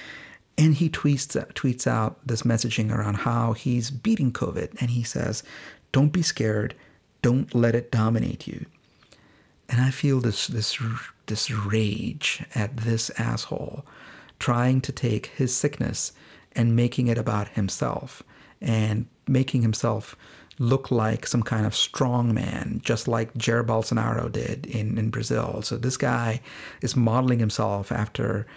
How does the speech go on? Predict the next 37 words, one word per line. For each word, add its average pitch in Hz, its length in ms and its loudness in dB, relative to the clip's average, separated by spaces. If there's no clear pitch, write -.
tin 131 240 2
pot 113 400 -2
third 123 320 2
world 110 400 2
dictators. - 720 -4
Um, 110 540 -2
and, 113 240 4
and 113 200 2
so 113 200 0
I 123 80 2
go 127 160 2
to 127 60 2
bed 110 320 2
with 120 120 0
that 107 220 0
rage 110 580 -2
on, 104 320 0
on 104 260 0
Sunday 113 320 0
evening. 117 460 0
And 131 120 2
one 143 140 4
of 165 40 4
the 147 60 4
things 135 300 2
that - 100 -6
sticks - 320 -2
with - 160 -4
me 104 320 -2
is 117 140 0
that 113 160 0
he's 139 340 0
beginning 120 340 2
to 120 80 -2
say 113 260 0
things 107 380 -2
like, - 380 -6